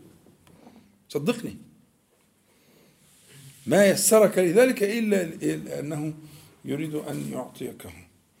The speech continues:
طيب، ال-،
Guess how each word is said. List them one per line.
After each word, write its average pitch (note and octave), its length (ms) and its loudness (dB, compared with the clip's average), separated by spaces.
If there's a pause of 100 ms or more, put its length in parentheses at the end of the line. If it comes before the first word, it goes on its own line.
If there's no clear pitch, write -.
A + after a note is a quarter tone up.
(520)
طيب، B2+ 220 2 (2000)
ال-، D3 680 2